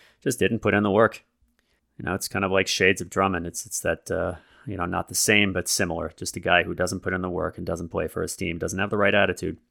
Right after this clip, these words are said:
has the wrong, very much the wrong attitude, in fact. And just, you know, realistically, it, in my opinion, doesn't really seem to care all that much about being the best he can be on the court. And, and needless to say, a horrible first overall pick in general. I mean, it, even without the benefit of hindsight,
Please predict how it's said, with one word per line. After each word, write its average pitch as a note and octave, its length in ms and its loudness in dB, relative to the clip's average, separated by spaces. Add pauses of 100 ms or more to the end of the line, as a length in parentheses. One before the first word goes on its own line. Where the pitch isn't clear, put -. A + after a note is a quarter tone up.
has G2 140 -4
the E2+ 100 -4
wrong, F#2 340 4
very G2 320 4
much G2 320 -2
the F2+ 100 -2
wrong F2 260 0
attitude, E2+ 380 -2
in F2 80 -6
fact. F2+ 340 -2 (1040)
And G2 220 -6
just, - 260 -4 (340)
you F3+ 100 2
know, B2 120 6
realistically, F#2+ 580 4
it, F2+ 260 -6
in G2+ 240 0
my G#2 140 8
opinion, F#2 260 0
doesn't F#2 160 -4
really F#2 140 0
seem F2+ 220 -2
to F2 60 -4
care F2 220 2
all E2+ 120 4
that E2 140 -2
much E2+ 240 -4
about E2+ 220 -4
being E2+ 160 -6
the E2+ 60 -8
best E2 260 -2
he F#2+ 80 -4
can E2+ 120 -10
be F2 140 -2
on E2 100 -6
the E2+ 60 -8
court. F2 340 -2 (360)
And, F#2+ 200 -2
and A2+ 120 4
needless F2+ 280 6
to - 60 -4
say, - 160 4
a E2+ 60 6
horrible E2+ 280 4
first - 260 -2
overall E2 260 0
pick F2 200 -6
in F2+ 100 -10
general. E2+ 440 -2
I F#2+ 100 -4
mean, E2+ 220 -4
it, F2 240 -6 (220)
even F2 380 -2
without E2 320 0
the - 60 -6
benefit D#2+ 320 -6
of E2+ 100 -6
hindsight, D#2+ 500 -4